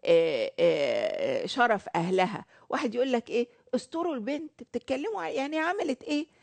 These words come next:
هي ما عملتش حاجة في، في مقت-، في، في قتلها، استروها." <clears throat> محدش يتكلم عنها ومحدش ينشر حاجة. إزاي تقولوا كده؟ بدل ما نقول، والردود بقى الناس شوفوا ال-، ال-،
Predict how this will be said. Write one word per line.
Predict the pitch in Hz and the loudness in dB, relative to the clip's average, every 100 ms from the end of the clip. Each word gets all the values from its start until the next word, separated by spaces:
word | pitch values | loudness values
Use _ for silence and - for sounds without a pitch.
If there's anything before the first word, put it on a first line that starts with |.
| _ | _
هي | 311 | -2
ما | 320 | 0
عملتش | 311 359 - | 0 -2 -6
حاجة | 294 277 233 | -2 0 0
في، | 226 - 180 214 | -4 -6 -6 -6
في | 220 | -8
مقت-، | 202 - 247 214 - | -8 -2 2 2 0
في، | - 190 196 | -2 -2 -2
في | - | -8
قتلها، | - 190 202 180 208 - - _ | -4 -2 0 -2 -2 -14 -20 _
استروها." | 262 - 359 403 440 269 - _ _ _ _ _ _ _ _ _ - | -10 0 4 6 6 2 -10 _ _ _ _ _ _ _ _ _ 2
<clears throat> | - 277 269 | 4 4 2
محدش | 254 330 392 - | 2 2 0 -2
يتكلم | 262 - 311 277 | -2 4 4 4
عنها | 247 302 339 | 2 2 0
ومحدش | 190 - 233 - | -2 0 -2 0
ينشر | 220 208 175 | -2 0 -6
حاجة. | 147 - - - _ _ _ _ _ _ _ _ _ _ _ _ _ _ _ _ _ _ _ _ _ _ _ - | -8 -10 -12 -14 _ _ _ _ _ _ _ _ _ _ _ _ _ _ _ _ _ _ _ _ _ _ _ -6
إزاي | 180 254 403 | -4 -2 -2
تقولوا | - 233 269 202 | -4 -6 -4 -4
كده؟ | - - - _ _ _ _ _ _ _ _ _ | -6 -10 -12 _ _ _ _ _ _ _ _ _
بدل | 208 302 294 233 | 0 2 2 0
ما | 196 | -4
نقول، | - 254 247 | -4 -2 2
والردود | 233 233 226 277 | 2 2 0 2
بقى | 208 - | 4 2
الناس | 185 196 - | 0 -4 -4
شوفوا | 208 185 | -6 -2
ال-، | 165 151 - 151 | -2 -2 -2 -2
ال-، | 151 135 | -2 0